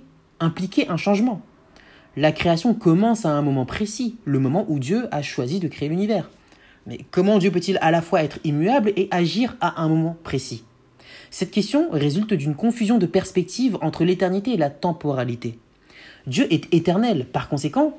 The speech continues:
il perçoit et agit sur l'univers d'un point de vue éternel. C'est un peu comme si, euh, comme s'il y a, comme s'il y avait, euh, face à lui une pellicule vidéo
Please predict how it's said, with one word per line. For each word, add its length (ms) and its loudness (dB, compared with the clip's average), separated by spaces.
il 180 6
perçoit 540 2
et 100 2
agit 260 0
sur 200 0
l'univers 420 2
d'un 220 2
point 260 0
de 80 2
vue 280 -2
éternel. 600 0
C'est 340 0
un 60 2
peu 160 0
comme 200 4
si, 600 0
euh, 300 2
comme 160 4
s'il 260 -2
y 80 6
a, 80 4
comme 240 -2
s'il 160 -2
y 60 4
avait, 360 6
euh, 200 0
face 400 0
à 80 0
lui 320 -2
une 200 -2
pellicule 460 -2
vidéo 560 0